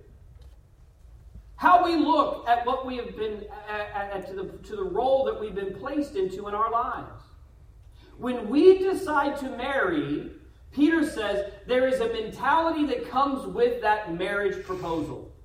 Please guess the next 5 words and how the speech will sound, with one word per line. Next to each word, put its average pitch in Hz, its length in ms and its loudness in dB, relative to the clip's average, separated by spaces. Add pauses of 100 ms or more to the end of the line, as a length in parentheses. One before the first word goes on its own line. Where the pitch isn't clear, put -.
(520)
and 302 200 -4
with 208 140 -2
that 202 200 -6
marriage 196 420 -2
agreement. - 640 -8